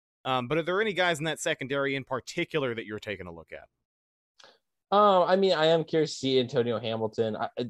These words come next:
Speaker 2: I'm curious to see, uh, D Delaney too.
Speaker 1: Yeah.
Speaker 2: Um,
Speaker 1: D Delaney
Speaker 2: because
Speaker 1: had the
Speaker 2: sa-,
Speaker 1: pick last week that was
Speaker 2: yeah,
Speaker 1: called
Speaker 2: it,
Speaker 1: back.
Speaker 2: it sounds like Bruce really likes him, so it'll be interesting to see. I think Antonio Hamilton's probably the best corner they got for that fifth job, but it seems like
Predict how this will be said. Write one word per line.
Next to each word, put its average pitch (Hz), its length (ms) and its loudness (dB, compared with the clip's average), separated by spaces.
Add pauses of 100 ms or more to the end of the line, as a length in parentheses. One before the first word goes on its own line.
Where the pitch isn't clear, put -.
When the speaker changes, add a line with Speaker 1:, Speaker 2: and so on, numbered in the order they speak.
Speaker 2:
I'm 143 140 -4
curious 202 300 6
to - 40 -8
see, 180 220 4
uh, 131 220 6 (320)
D 139 140 0
Delaney 117 540 2
too. 101 320 0 (200)
Speaker 1:
Yeah. 110 240 -2 (120)
Speaker 2:
Um, 107 460 4
Speaker 1:
D 104 80 2
Delaney 101 280 -2
Speaker 2:
because 127 100 0
Speaker 1:
had 120 80 -2
the 107 60 -4
Speaker 2:
sa-, 143 120 0
Speaker 1:
pick 127 160 -4
last 120 300 -4
week 120 180 -6
that - 140 -6
was 170 80 -12
Speaker 2:
yeah, 180 60 -6
Speaker 1:
called 139 160 0
Speaker 2:
it, 123 60 -6
Speaker 1:
back. 98 380 -4 (320)
Speaker 2:
it 127 140 -8
sounds 185 440 0
like 180 220 0
Bruce 156 260 4
really 156 220 8
likes 139 300 4
him, 202 280 -4 (140)
so 113 520 0
it'll 120 140 2
be 120 140 2
interesting 120 260 -6
to 113 80 -6
see. 113 240 -4
I 117 180 0
think 147 340 -2
Antonio 143 440 2
Hamilton's 143 480 -2
probably 120 200 2
the 107 100 -2
best - 520 -4 (380)
corner 131 320 4
they 117 120 2
got 117 280 0
for 123 80 -4
that 104 160 0
fifth 117 320 -4
job, 131 460 0
but 101 260 0
it - 80 -18
seems 143 280 -8
like 131 320 0